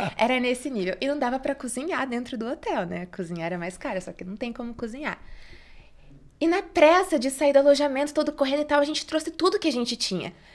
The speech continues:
E a hora que a gente foi ver o que a gente trouxe, cara, tinha um monte de tempero, tinha molho pronto, tinha macarrão, umas coisas nada a ver. E a gente morrendo de fome, sem dinheiro.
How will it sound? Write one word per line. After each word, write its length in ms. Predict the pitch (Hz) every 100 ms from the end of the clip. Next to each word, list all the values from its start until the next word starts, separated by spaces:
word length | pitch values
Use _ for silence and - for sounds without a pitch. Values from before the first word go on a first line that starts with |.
| - -
E 60 |
a 40 | 349
hora 80 |
que 80 | 392
a 40 | 381
gente 120 | -
foi 160 | 320
ver 120 | 247 262
o 20 |
que 80 | 247
a 40 |
gente 240 | 202 185 -
trouxe, 500 | 226 294 254 - - - - _ _
cara, 240 | - 320 285
tinha 160 | 302
um 40 | 311
monte 220 | 311 320
de 100 | 330
tempero, 840 | - 359 381 - - 202 233 226
tinha 260 | - 233 233
molho 280 | 240 240 311
pronto, 420 | - 240 208 254
tinha 160 | 269 277
macarrão, 600 | 302 302 403 392 226 254
umas 180 | 277 269
coisas 240 | 294 370 370
nada 300 | 277 302 427
a 80 | 381
ver. 280 | 247 262 349 - - - - - -
E 80 |
a 60 | 294
gente 220 | 294 -
morrendo 240 | 277 277 294
de 80 | 294
fome, 380 | - 226 240
sem 220 | 247 247 247
dinheiro. 640 | 254 240 202 208 220